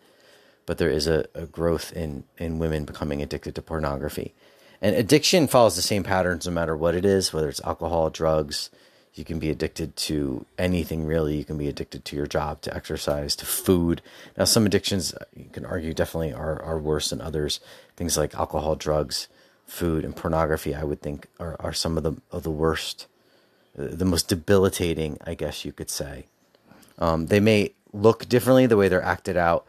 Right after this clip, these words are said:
but they, they follow a similar pattern. And Gilkerson, he presents a very interesting argument. I'm not gonna read the entire article, but he discusses how it's, it's a fear of death, not overcoming our,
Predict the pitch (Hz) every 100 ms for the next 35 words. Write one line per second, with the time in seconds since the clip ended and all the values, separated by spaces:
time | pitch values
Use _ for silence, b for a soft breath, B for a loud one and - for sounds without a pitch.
0 | b b b - - 87 67 92 - 95
1 | 92 90 98 92 82 - 107 92 90 80
2 | - _ _ _ _ - - 110 - 139
3 | 170 156 - 101 85 B B B B -
4 | - 104 120 123 95 85 113 147 - 120
5 | 117 110 - 98 - 104 110 95 78 78
6 | - B B B 104 113 - 104 101 90
7 | 90 - - 127 120 92 90 87 - 76
8 | B B B - 92 - 92 92 - 110
9 | - 101 - 95 92 82 b b b -
10 | - - - - - - - 113 113 110
11 | - 85 73 - 123 110 - - 101 104
12 | 110 90 - - 101 95 85 - b b
13 | b b b _ 90 87 80 -